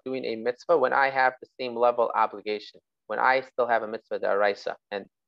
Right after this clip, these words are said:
so if I have a mitzvah daraisa and they have a mitzvah daraisa, I can make it for them.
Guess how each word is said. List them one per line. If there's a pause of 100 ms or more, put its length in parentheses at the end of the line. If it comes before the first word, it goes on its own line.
(200)
so
if
I
have
a
mitzvah
daraisa
and
they
have
a
mitzvah
daraisa,
I
can
make
it
for
them.